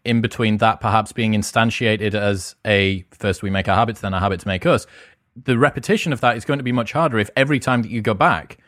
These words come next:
and you do go to confession, you're like, "What, this again? This Saint Michael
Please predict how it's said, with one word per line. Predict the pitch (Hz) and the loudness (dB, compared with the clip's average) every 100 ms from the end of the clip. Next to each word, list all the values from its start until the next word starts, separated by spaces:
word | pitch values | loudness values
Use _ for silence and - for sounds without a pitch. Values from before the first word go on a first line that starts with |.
| _ | _
and | - | -2
you | 113 | 0
do | 131 | 2
go | 160 | 2
to | 113 | 0
confession, | - 101 104 - 104 90 _ _ - | -2 -4 -4 -4 -6 -6 _ _ -4
you're | 123 | -2
like, | 135 | 0
"What, | 120 | 2
this | 170 180 | 2 2
again? | 131 110 233 233 _ _ _ _ _ | 2 2 0 -4 _ _ _ _ _
This | 170 - | -2 0
Saint | 196 185 | 2 2
Michael | 180 202 185 107 90 | 2 2 2 0 -2